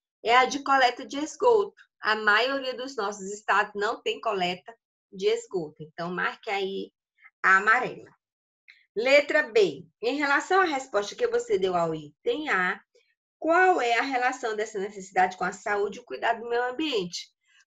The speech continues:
Quando não há coleta de esgoto, esse material acaba sendo lançado nos ambientes,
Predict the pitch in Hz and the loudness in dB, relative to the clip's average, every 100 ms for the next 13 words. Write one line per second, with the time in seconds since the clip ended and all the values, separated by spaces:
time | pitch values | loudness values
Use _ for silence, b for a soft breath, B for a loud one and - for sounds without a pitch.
0 | _ - 480 480 370 466 415 - 208 190 | _ 4 6 6 2 2 0 0 -2 -2
1 | 185 180 165 160 180 233 262 247 233 240 | -4 -6 -6 -8 0 4 4 4 0 -2
2 | 240 240 214 196 196 196 208 - 185 175 | -4 -2 0 0 0 -2 -2 -6 -6 -4
3 | 175 - 147 160 220 277 220 196 214 208 | -6 -6 -6 -4 -6 -4 -4 -4 -2 -2
4 | 202 226 - | 0 -4 -8